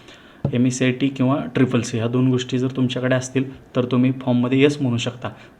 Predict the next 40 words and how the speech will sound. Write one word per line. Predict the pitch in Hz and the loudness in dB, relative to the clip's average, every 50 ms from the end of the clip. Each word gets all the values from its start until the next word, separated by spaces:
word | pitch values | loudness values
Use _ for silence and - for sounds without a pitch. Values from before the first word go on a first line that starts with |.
| - - | -4 0
जर | 127 135 | 0 0
समजा | 135 - 160 160 160 156 147 - 104 117 - | 2 2 0 0 0 2 0 0 0 0 2
तुमच्याकडे | 135 131 127 139 135 135 139 143 | 2 2 4 2 0 0 2 4
नसतील | 143 139 147 147 - - 175 151 139 | 4 4 4 2 0 0 0 2 4
एमएससीआयटी, | 127 120 117 113 - - 120 117 120 123 127 - - - - - - - | 4 4 2 2 0 -2 -2 -2 -2 -4 -8 -10 -14 -20 -20 -10 -6 -4
तर | 143 | -2
काही | 139 - 131 131 156 180 | 0 2 4 6 6 6
अडचण | 165 147 147 - 147 139 | 4 4 2 0 0 2
नाही, | 139 135 143 175 - - | 2 2 0 -2 -4 -4
ते | 143 | -2
तुम्ही | - 143 131 139 175 202 - - - - - | 0 2 0 2 0 -2 -6 -10 -14 -6 2
जॉब | 123 139 - 131 139 | 4 4 6 6 4
लागल्यानंतर | 135 135 135 131 131 127 127 127 - - | 2 2 2 2 2 2 0 -2 -6 -6
दोन | - - 131 127 131 | -2 0 2 2 2
वर्षामध्ये | 127 123 - - 127 123 120 131 127 123 - - - - - - | 2 0 -2 -2 -2 -2 0 -2 -2 -4 -6 -12 -20 -20 -2 4
देऊ | 185 175 165 139 | 6 6 6 6
शकता, | - 131 120 - - 113 101 - - - - - - - | 2 -2 -4 -6 -6 -8 -10 -10 -12 -20 -20 -6 0 2
कंपल्सरी | 135 131 127 135 127 127 - 147 139 180 | 2 2 4 2 0 0 2 0 0 2
नाही | 202 196 185 151 120 | 4 4 6 6 4
आहे. | 104 101 98 - - - - - - - _ - 139 | 4 2 -4 -6 -14 -20 -20 -20 -20 -20 _ -6 0
जात | 131 139 135 135 139 | 0 0 0 2 0
वैधता | 135 131 127 127 123 - | -2 0 0 -2 -2 -2
प्रमाणपत्र, | - 175 151 127 117 107 101 104 110 - - 104 - - - - - - - - | 0 2 2 2 0 0 -2 -4 -6 -6 -8 -12 -12 -14 -18 -20 -20 -20 -16 -12
आता | - - 127 | -8 -8 -8
हे | - - - - 165 175 175 - | -8 -4 0 2 2 2 0 -2
सर्व | - - - 175 190 196 185 175 | -4 -2 2 4 6 6 6 6
जातींना | 170 151 147 139 143 147 151 175 | 4 2 0 0 0 0 0 2
लागू | 190 175 139 113 | 2 0 0 -2
आहे. | 104 98 104 - | -4 -8 -6 -2
जे | 147 151 | -2 -2
कास्टमध्ये | 151 - 156 151 - - - 160 151 147 143 139 | 2 2 2 2 0 0 -4 -2 0 2 2 2
येतात, | 139 139 135 113 - - - - - - - - - - - - - - | 2 0 -4 -6 -6 -8 -20 -20 -20 -20 -20 -20 -20 -20 -20 -18 -8 -4
अ, | 131 120 | 0 2
एससी, | 123 127 127 123 - - 139 135 | 2 2 2 0 0 0 2 4
एसटी, | 131 131 131 - 139 131 | 4 2 0 0 0 2
ओबीसी, | 131 127 120 127 123 123 - 131 127 127 | 4 4 4 2 0 -2 0 0 2 2
एनटी, | 123 120 123 127 123 123 | 2 2 2 2 2 2
व्हीजे, | 120 123 120 120 123 123 | 2 2 2 2 2 2
एसईबीसी, | 123 120 120 117 120 123 120 120 123 117 120 123 120 120 | 4 2 2 0 0 0 0 0 0 0 -2 -2 0 0
एसबीसी, | 113 117 123 113 110 107 - 120 | -2 -2 -4 -6 -6 -4 -4 -6